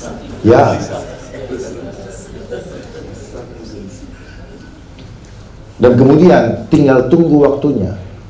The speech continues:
Sifat jahat itu muncul menjadi perbuatan jahat. Bahasa Ibraninya rasa.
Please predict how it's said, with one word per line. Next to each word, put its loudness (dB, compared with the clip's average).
Sifat -2
jahat 2
itu 4
muncul 4
menjadi 4
perbuatan 2
jahat. -2
Bahasa 6
Ibraninya 6
rasa. -2